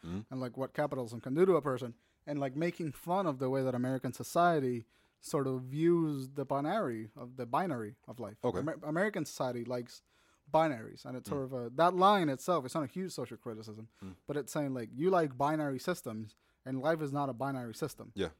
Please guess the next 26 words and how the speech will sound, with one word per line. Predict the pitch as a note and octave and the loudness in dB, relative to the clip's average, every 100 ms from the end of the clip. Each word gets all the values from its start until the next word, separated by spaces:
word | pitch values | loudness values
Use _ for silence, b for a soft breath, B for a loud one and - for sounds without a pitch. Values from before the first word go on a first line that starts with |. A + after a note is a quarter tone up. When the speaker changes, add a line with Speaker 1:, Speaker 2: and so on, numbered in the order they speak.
| _ | _
Speaker 2:
You're | D3 C#3 | -4 0
not | C#3 F3 D#3+ | 4 4 2
the | |
good | C#3 D3 | -2 -2
guy. | C#3 C#3 C3+ | 0 -2 -2
He's | C#3 C#3 | -4 -2
not | C#3+ C3 | -2 -2
the | |
bad | A#2+ A2+ A2 | -4 -6 -6
guy. | A#2 | -8
Speaker 1:
Yep. | A2+ | -4
Speaker 2:
You | A#2+ C3 | -4 -2
are | B2 | -4
all | C3+ C#3 C#3 C3+ | -2 2 2 0
the | |
bad | A#2+ B2 A2+ | -4 -6 -4
guys | A#2 A2+ A2 | -6 -6 -6
or | G#2 | -2
the | G2 C3 | -2 -2
Speaker 1:
Yes. | A2+ | -4
Speaker 2:
good | A#2+ | 0
Speaker 1:
All | A2 | 2
the | A2+ | 2
Speaker 2:
guys. | A2 | 0
Speaker 1:
guys, | F2+ F2 | -2 -2
yeah. | G#2+ | -4